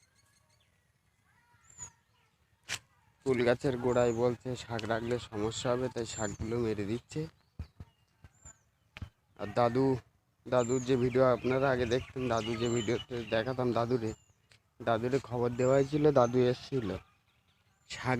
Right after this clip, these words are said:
দেখে গিয়েছে, জমি এখনই পরিষ্কার করার দরকার। এই দেখুন কীভাবে এঁটে আছে, জমি পরিষ্কার করতে হবে। সেই জন্য দাদুকে বলা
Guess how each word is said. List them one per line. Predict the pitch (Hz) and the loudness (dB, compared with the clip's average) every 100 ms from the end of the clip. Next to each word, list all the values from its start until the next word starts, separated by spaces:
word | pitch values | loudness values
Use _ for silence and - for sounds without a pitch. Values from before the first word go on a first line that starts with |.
| 120 | 2
দেখে | 127 139 143 | 2 4 2
গিয়েছে, | 147 156 147 180 196 - _ _ _ _ _ _ _ _ _ _ - - _ _ _ - | 4 4 4 0 0 -6 _ _ _ _ _ _ _ _ _ _ -20 -20 _ _ _ -12
জমি | 120 135 135 139 | 2 6 8 8
এখনই | 135 170 180 160 | 8 4 6 4
পরিষ্কার | 147 - 147 139 | 4 2 2 6
করার | 143 131 117 | 6 6 2
দরকার। | 101 90 95 - _ - _ _ _ _ _ _ _ - - _ - | 0 -2 -6 -10 _ -20 _ _ _ _ _ _ _ -20 -20 _ -12
এই | 123 | -6
দেখুন | 127 120 117 | -2 -2 -4
কীভাবে | - 143 143 139 127 | -2 0 4 4 2
এঁটে | 117 120 120 | 2 2 2
আছে, | - 87 85 _ _ - | -2 -10 -12 _ _ -14
জমি | 123 123 123 | -6 -4 -2
পরিষ্কার | 127 127 - 127 123 | -2 -2 -6 -6 -4
করতে | 131 - 123 | -4 -2 -2
হবে। | 98 78 - _ _ _ _ _ _ _ _ _ _ _ - _ _ _ _ | -2 -6 -14 _ _ _ _ _ _ _ _ _ _ _ -20 _ _ _ _
সেই | - 117 | -10 -6
জন্য | 127 135 127 | -2 -2 -2
দাদুকে | 123 127 135 143 | -2 -2 -2 2
বলা | 123 131 | 2 4